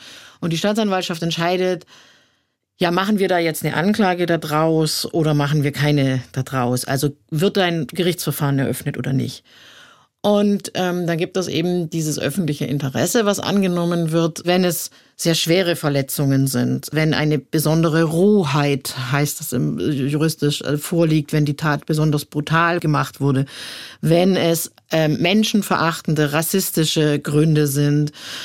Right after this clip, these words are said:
Und bei der häuslichen Gewalt kann man aus juristischer Sicht schon sagen, ja, das betrifft ja nur die beiden.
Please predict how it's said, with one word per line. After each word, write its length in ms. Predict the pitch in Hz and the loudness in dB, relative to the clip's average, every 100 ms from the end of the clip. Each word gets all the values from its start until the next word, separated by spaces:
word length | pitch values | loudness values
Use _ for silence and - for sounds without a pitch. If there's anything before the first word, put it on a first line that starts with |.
| - | -6
Und 380 | 175 175 165 - | -2 -2 -2 -2
bei 180 | 175 165 | 0 2
der 180 | 151 | 0
häuslichen 500 | 156 208 247 233 214 | 2 2 2 2 2
Gewalt 540 | 196 180 165 143 147 - _ - _ _ - | 2 2 2 2 -2 -10 _ -20 _ _ -8
kann 180 | 185 233 | 0 0
man 400 | 240 220 208 - _ _ _ _ _ - | 2 0 -2 -8 _ _ _ _ _ -12
aus 260 | - 190 - | -2 -2 0
juristischer 520 | 196 180 185 - 170 | -2 0 -2 0 0
Sicht 280 | 156 147 - | 0 -2 0
schon 240 | 175 220 | 2 2
sagen, 340 | 214 208 226 226 | 2 0 -2 -2
ja, 160 | 175 175 | -2 -2
das 140 | 170 | -2
betrifft 480 | 180 - 175 170 - | -6 -2 -2 -2 0
ja 60 | |
nur 200 | 165 156 | 2 2
die 120 | 151 147 | 0 -2
beiden. 460 | 131 127 123 - | -2 -4 -6 -12